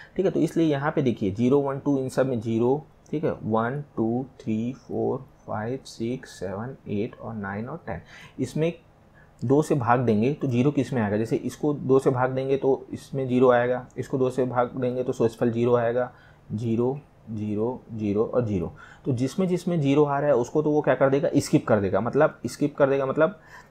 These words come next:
उसे तो वो ऐड नहीं करेगा, ठीक है। तो ये स्किप हो गया, ठीक है, ये स्किप हो गया, ये स्किप हो गया, ये स्किप, सिक्स स्किप हो गया, एट और टेन। अब जो बचे वन, थ्री, फ़ाइव, सेवन और नाइन, तो इन सबको वो ऐड कर देगा,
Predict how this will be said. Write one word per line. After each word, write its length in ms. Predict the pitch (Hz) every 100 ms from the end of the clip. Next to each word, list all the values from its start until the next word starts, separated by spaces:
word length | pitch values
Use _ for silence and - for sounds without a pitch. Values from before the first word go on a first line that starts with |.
| -
उसे 260 | 135 - 156
तो 120 | 156
वो 140 | 147
ऐड 280 | - 131 190 - - _ _ _ _ _ _ _ _ -
नहीं 240 | 147 143 151
करेगा, 300 | 98 92 92
ठीक 180 | - 180
है। 60 |
तो 100 | 143
ये 220 | 120 135
स्किप 280 | 131 - 135
हो 80 | 127
गया, 260 | 120 123 127 139 -
ठीक 100 | 151
है, 60 | 139
ये 180 | 131 127
स्किप 260 | - 127
हो 80 | 123
गया, 120 | 120
ये 240 | 120 123 120
स्किप 280 | - 123
हो 80 | 123
गया, 180 | 117 120
ये 240 | 120 120
स्किप, 220 | 107 - -
सिक्स 340 | - 117 -
स्किप 340 | 98 - 131 139
हो 60 |
गया, 160 | 117 123 123
एट 200 | 127 139
और 120 | 160
टेन। 180 | - 95 - - -
अब 160 | 147 165
जो 100 | 190
बचे 380 | 143 113 110 82 - -
वन, 440 | 101 120 135 139 135 - -
थ्री, 380 | 123 120 127 131 -
फ़ाइव, 340 | 107 110 117 131 -
सेवन 340 | 113 107 117
और 100 | 151
नाइन, 220 | 127 95
तो 120 | -
इन 200 | - 175 175
सबको 280 | 156 -
वो 160 | 135 170
ऐड 200 | 120 98
कर 140 | 98 90
देगा, 260 | 85 80